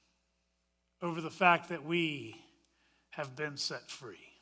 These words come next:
I look forward to that day, and I sure hope that you do.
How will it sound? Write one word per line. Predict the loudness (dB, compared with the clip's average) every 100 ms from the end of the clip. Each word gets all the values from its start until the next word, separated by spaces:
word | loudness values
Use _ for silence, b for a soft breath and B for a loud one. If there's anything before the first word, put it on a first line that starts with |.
| _ _ _ _ _ _ _ _ _ _
I | 6
look | 6 -2
forward | -8 -6 -8
to | -6
that | -6 -6
day, | -4 -4
and | 0
I | 0
sure | 0 -6
hope | -6 -8
that | -10 -10
you | -10
do. | -10 -10 -10